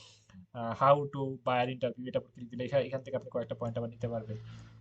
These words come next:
এখান থেকে আবার কয়েকটা পয়েন্ট নিতে পারছেন। তাহলে এইভাবে শাখা প্রশাখার উপরে একটা পর একটা ক্লিক দিয়ে কিন্তু আপনি অনেকগুলো,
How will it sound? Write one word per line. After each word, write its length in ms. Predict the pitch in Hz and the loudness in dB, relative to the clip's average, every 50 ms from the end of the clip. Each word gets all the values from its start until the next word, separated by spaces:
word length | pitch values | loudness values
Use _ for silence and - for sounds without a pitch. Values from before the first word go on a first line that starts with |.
| - - | -14 -10
এখান 200 | 131 - 135 127 | -6 -4 -4 -4
থেকে 160 | - 127 120 | -2 -2 -2
আবার 120 | 120 117 117 | -2 0 2
কয়েকটা 260 | 127 120 - - 127 | 0 0 0 0 -2
পয়েন্ট 220 | - 120 113 117 | 0 0 -2 -2
নিতে 180 | 120 120 - 123 | -2 -4 -2 -2
পারছেন। 280 | 117 110 - - 110 104 - _ - _ _ | -2 -2 -4 -6 -12 -18 -18 _ -20 _ _
তাহলে 200 | - 139 151 - | -4 -2 -2 0
এইভাবে 400 | - 185 180 180 175 165 170 170 | 2 4 4 4 4 4 2 0
শাখা 260 | 170 - - 156 - 151 | -2 -2 -2 -2 0 0
প্রশাখার 360 | 160 160 151 - 156 156 151 | -2 -2 -4 -2 0 0 0
উপরে 180 | 143 - 156 | 0 2 0
একটা 180 | 147 - - 160 | 0 2 0 0
পর 80 | 151 151 | 0 0
একটা 200 | 147 - - 156 | 2 2 2 0
ক্লিক 260 | 160 165 156 156 151 | 2 2 0 2 2
দিয়ে 120 | 139 160 160 | 2 2 4
কিন্তু 180 | 170 156 - | 4 4 4
আপনি 200 | 143 139 - - 139 | 4 4 2 2 0
অনেকগুলো, 460 | 139 139 139 143 143 - 135 131 | 0 0 0 -2 -6 -6 -2 0